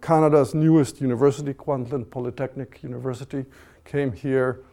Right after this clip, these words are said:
learned scenarios, and did it for themselves. On the bottom right, we have a, a link in the school with the D P World, the third biggest port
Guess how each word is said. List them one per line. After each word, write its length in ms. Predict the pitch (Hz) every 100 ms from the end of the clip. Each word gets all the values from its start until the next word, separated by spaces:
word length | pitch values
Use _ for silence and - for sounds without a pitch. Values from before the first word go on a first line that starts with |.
| _
learned 220 | 131 127
scenarios, 480 | 123 127 123 123 117
and 100 | 123
did 140 | 120 113
it 100 | 104
for 160 | -
themselves. 760 | 113 117 - 165 175 170 - - _ - -
On 160 | 139 135
the 80 |
bottom 320 | 135 160 165 151
right, 440 | 147 147 143 -
we 100 | 135
have 200 | 113 135
a, 120 | 131 - 135 120
a 80 | 135
link 320 | 135 180 170
in 100 | 147
the 80 | 131
school 360 | - - 139
with 180 | 123 117
the 240 | 117 117 110 - - - - 135
D 160 | 160 156
P 200 | - 156
World, 540 | 135 139 151 139 120
the 80 | 117
third 380 | - 143 131 120
biggest 340 | 127 123 -
port 380 | - 139 -